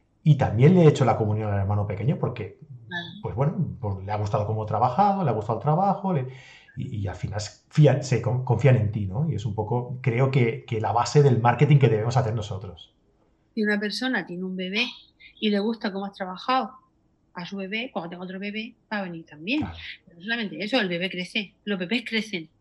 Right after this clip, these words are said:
Speaker 2: y sigues haciendo. Entonces, bueno, pues lo bueno es elaborar campañas de marketing donde tú vayas haciéndoles fotos durante todos los años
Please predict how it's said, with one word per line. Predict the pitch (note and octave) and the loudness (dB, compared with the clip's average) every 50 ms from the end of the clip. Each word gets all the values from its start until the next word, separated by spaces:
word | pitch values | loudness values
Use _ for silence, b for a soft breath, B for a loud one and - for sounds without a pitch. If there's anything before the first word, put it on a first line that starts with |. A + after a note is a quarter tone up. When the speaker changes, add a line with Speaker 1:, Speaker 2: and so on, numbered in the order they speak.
| _ _ _ _ _ - | _ _ _ _ _ -10
Speaker 2:
y | G#3+ - | -8 -6
sigues | - G#3 G3 G3+ A3+ | -4 -4 -4 -2 -2
haciendo. | A3 G3 - G3 G3+ F#3 | -4 -4 -4 -6 -6 -6
Entonces, | D#3 E3 F3+ E3+ - G3+ - - - _ _ _ _ - | -6 -6 -6 -4 -4 -4 -4 -6 -10 _ _ _ _ -14
bueno, | F#3+ E3 D3+ E3+ G3 | -12 -12 -10 -8 -6
pues | G#3+ G#3 | -4 -2
lo | F#3 E3+ | -2 -2
bueno | F3 F3 F3+ | -4 -4 -6
es | F3 G3 | -4 -4
elaborar | G3+ F#3+ F#3+ F#3+ F#3+ G3 G3+ G#3+ G#3 | -4 -2 0 2 4 4 4 4 2
campañas | G#3 F#3 F3 - - F3 F3+ F#3 F#3 | 0 -6 -8 -8 -12 -12 -12 -10 -10
de | F#3+ G3 | -10 -8
marketing | G3 G3 G3+ G3+ G#3 G3 G#3 G#3 | -6 -6 -6 -8 -8 -8 -6 -4
donde | G3+ G#3 G3+ G3 G3 | -4 -4 -4 -6 -8
tú | F#3 - G#3+ G#3 G3+ | -8 -4 -4 -2 0
vayas | G3+ G3 G#3 G3+ G#3 | 0 0 -2 -2 -6
haciéndoles | G#3 - G#3 G#3 G3+ G3+ G#3 G3+ G#3 - | -8 -8 -6 -6 -4 -4 -4 -4 -6 -6
fotos | - A3 G#3 G#3 A3+ G#3+ G3+ | -6 -6 -4 -4 -6 -6 -6
durante | G#3 G3+ G3+ F#3+ F#3+ F3 | -8 -8 -8 -8 -10 -8
todos | - F3+ F3+ F#3 | -6 -6 -6 -6
los | G#3 G#3+ G3+ - G#3+ | -6 -8 -8 -6 -6
años | A3 B3 B3 G#3 - | -4 -4 -6 -6 -8